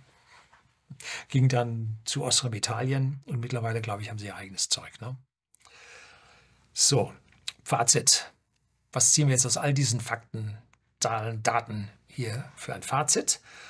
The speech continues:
Es wird sich selten lohnen, alle L E Ds unmittelbar jetzt sofort auszutauschen, weil man einfach diese höheren Preise, so eine Osram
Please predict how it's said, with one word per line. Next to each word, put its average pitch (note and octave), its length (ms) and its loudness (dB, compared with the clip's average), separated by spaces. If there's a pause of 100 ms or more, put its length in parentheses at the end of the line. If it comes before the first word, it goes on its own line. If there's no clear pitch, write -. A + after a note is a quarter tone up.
(600)
Es C#3+ 160 4
wird E3+ 140 4
sich - 180 6
selten F#3+ 360 4
lohnen, D#3 540 4
alle C#3 240 4
L D3 160 2
E C3+ 60 2
Ds - 600 2
unmittelbar D#3 600 4
jetzt B2+ 420 2
sofort B2+ 400 0
auszutauschen, - 720 0 (760)
weil A#2+ 180 0
man B2+ 140 0
einfach B2 300 0
diese A#2 380 -2
höheren C3 320 4
Preise, C#3+ 540 2 (260)
so - 160 2
eine A#2 120 0
Osram B2 720 2